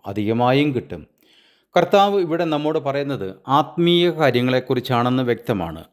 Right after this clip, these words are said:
അനേകർ പലതും പറഞ്ഞ് നമ്മളെ തെറ്റിക്കുമെന്ന് കർത്താവ് വെളിപ്പെടുത്തുന്നു. അത്തരം പൊള്ളത്തരങ്ങളിൽ വീഴരുതെന്നും കർത്താവ് നമ്മെ ഓർമ്മിപ്പിക്കുന്നു. ഇന്ന് അതൊക്കെ സംഭവിച്ചും ഇരിക്കുന്നു എന്നത് വളരെ ശ്രദ്ധേയമാണ്. വിതക്കാരൻ്റെ ഉപമയുടെ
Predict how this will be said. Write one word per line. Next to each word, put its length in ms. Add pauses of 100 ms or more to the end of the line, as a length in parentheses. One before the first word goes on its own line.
(140)
അനേകർ 440
പലതും 560
പറഞ്ഞ് 280
നമ്മളെ 280
തെറ്റിക്കുമെന്ന് 640
കർത്താവ് 460
വെളിപ്പെടുത്തുന്നു. 580 (220)
അത്തരം 400 (720)
പൊള്ളത്തരങ്ങളിൽ 760
വീഴരുതെന്നും 840
കർത്താവ് 400
നമ്മെ 220
ഓർമ്മിപ്പിക്കുന്നു. 720 (120)
ഇന്ന് 300 (540)
അതൊക്കെ 340
സംഭവിച്ചും 800
ഇരിക്കുന്നു 500
എന്നത് 280
വളരെ 300
ശ്രദ്ധേയമാണ്. 840 (640)
വിതക്കാരൻ്റെ 680
ഉപമയുടെ 500